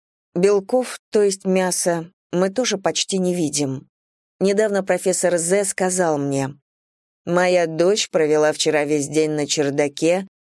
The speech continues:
разыскивая кота. Я готова была умилиться такой любви к кошкам,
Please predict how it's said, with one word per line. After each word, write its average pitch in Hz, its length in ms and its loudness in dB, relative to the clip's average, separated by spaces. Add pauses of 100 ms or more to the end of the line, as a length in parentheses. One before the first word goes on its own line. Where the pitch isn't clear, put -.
(100)
разыскивая 151 920 0
кота. 143 480 -4 (800)
Я 247 200 4
готова 247 340 2
была 226 260 4
умилиться 233 520 0
такой 160 340 0
любви 165 360 0
к - 120 -12
кошкам, 151 760 -2